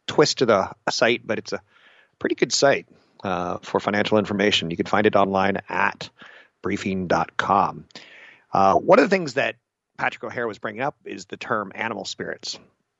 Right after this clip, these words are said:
and bull and bear. A bear market is a down market. A bull market is a rising market. Um, it's kinda goes back into that whole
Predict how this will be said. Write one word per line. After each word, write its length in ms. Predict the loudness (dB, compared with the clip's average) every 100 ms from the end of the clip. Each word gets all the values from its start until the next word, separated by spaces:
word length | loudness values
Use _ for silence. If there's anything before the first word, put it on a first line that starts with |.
| _ _ _ _ _ -20 -12
and 400 | -8 -8 -8 -10 -10
bull 400 | 2 6 8 6
and 100 | 6
bear. 500 | 2 2 -4 -12 -20 _ _ _
A 60 | -2
bear 200 | 4 6
market 320 | 6 4 2
is 100 | -8
a 40 | -8
down 380 | -6 -4 -4
market. 440 | -8 -14 -16 -20 -20 -20
A 60 | -14
bull 240 | 0 2
market 320 | 4 4 2 -2
is 280 | -2 -4
a 120 | -6 -4
rising 480 | 0 0 -2 -8
market. 420 | -10 -12 -12 -14 -14 _ _ _ _ _ _ _ _ -10
Um, 420 | -6 -6 -8 -10 -18 -16
it's 200 | -14 -14
kinda 360 | -2 2 2 2
goes 240 | -4 -6
back 280 | -4 -4 -4
into 140 | -10
that 180 | -8 -8
whole 460 | -6 -6 -4 -6